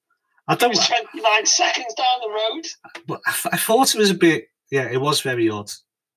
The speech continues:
Speaker 1: I thought it was strange that, uh, and first of all, I tried to excuse it by saying to myself,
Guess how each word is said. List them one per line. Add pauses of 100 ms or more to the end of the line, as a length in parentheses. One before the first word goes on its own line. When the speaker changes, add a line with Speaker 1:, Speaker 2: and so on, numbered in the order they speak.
(260)
Speaker 1:
I
thought
it
was
strange
that,
uh, (260)
and
first
of
all,
I
tried
to
excuse
it
by
saying
to
myself,